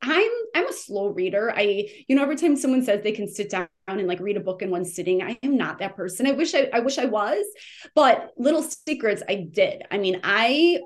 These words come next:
I started it one morning and I did not get up until I was done, which is so rare for me, but I think it would just be incredible in a movie. And there are so, or a T V show, you know, there are just so many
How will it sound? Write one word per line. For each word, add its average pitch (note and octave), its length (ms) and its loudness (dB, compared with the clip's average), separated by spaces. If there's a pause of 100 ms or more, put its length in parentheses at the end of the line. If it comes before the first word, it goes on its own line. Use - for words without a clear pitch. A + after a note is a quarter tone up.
(120)
I A3+ 140 2
started A3+ 500 0
it C4+ 160 4
one B3 220 0
morning B3+ 480 -2
and G3+ 280 -2
I G3+ 80 0
did G3 140 -4
not F3+ 160 -2
get F3+ 140 -4
up - 120 -6
until F3 220 -6
I D#3+ 80 -4
was E3+ 220 -8
done, D#3 220 -6
which F3+ 140 -4
is G3+ 140 -10
so C4 140 4
rare G#3 260 0
for G3+ 160 -6
me, E3+ 220 0
but F3+ 240 -4 (440)
I A#3+ 140 2
think C#4 240 4
it D4+ 140 0
would A#3 100 2
just G#3+ 280 -4
be G3 380 -2
incredible G#3+ 680 -2
in F#3 120 -2
a F#3 40 2
movie. F3 300 0
And A3 120 2
there G#3+ 160 2
are A3+ 60 2
so, C#4 380 -2
or C4+ 180 6
a C4+ 100 4
T A3+ 180 -6
V A3+ 140 -6
show, G#3+ 380 0
you A3 100 2
know, A3 100 2
there A#3 140 4
are B3+ 40 2
just B3+ 440 -6
so F4 220 4
many B3+ 600 2